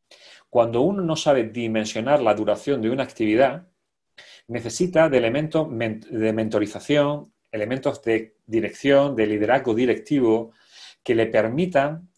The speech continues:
ayudar a definir cuánto van a tardar. Y probablemente incluso ellos mismos no sepan la duración,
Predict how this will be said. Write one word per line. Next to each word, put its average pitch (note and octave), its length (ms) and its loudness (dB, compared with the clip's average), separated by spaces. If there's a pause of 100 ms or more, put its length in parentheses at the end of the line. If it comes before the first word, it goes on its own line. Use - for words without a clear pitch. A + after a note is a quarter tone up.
(140)
ayudar A#2+ 800 6 (440)
a A#2+ 280 2
definir C3 640 0
cuánto E3+ 480 4
van C3 120 4
a A2+ 80 0
tardar. F#2+ 420 -4
Y C3 100 -4
probablemente F3 1000 2
incluso B2+ 420 0
ellos E3 220 4
mismos D#3+ 300 0
no E3+ 180 0
sepan F#3+ 400 -2
la G#2+ 100 4
duración, G#2 560 -4